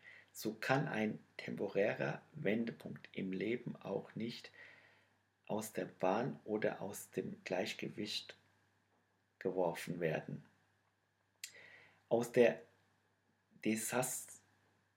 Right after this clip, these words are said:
Desasterforschung, ja, Klammer, die gibt es wirklich, weiß man heute, resiliente Menschen sehen das Unheil nicht durch eine rosarote Brille.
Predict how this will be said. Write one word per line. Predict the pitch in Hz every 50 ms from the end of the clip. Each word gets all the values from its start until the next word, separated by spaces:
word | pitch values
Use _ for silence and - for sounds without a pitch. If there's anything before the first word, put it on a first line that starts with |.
| _ _ _ _ _ _ _ _ _ _ _ _ -
Desasterforschung, | - 95 95 - - 101 113 - - - 135 135 - - - 139 143 156 160 - 180 175 185 208 202 - - - - _ _ _ _ _ _ _ _ _ _ _ _ _ _ _ _ _ -
ja, | - - 117 101 95
Klammer, | - - 95 92 95 110 120 123
die | 123 175 -
gibt | - 101 - -
es | 98 - - 98
wirklich, | 98 98 95 95 113 123 139 156 - - - _ - - _ _ _ _ _ _ _ _ _ _ _ _ _ - - - - - - - - - - - - - - - - - -
weiß | - 107 113 127 151 156 -
man | - 117 117 135 135 - -
heute, | 113 110 113 120 120 - - 80 - - - - - -
resiliente | 123 123 123 110 104 107 120 135 131 117
Menschen | 104 101 110 123 139 - - 98 98
sehen | - - - 107 110 123 135 143 - - - - - _ _ _ _ _ _ _ -
das | - 95 - - - - -
Unheil | - 143 156 160 - - 135 131 131 127 117
nicht | 110 113 123 135 - - - -
durch | 113 110 110 113 - -
eine | - 107 113 113 110
rosarote | - - - 110 127 208 214 - 254 170 - - 113 113 117 117 120
Brille. | 117 - - - 101 98 92 90 - -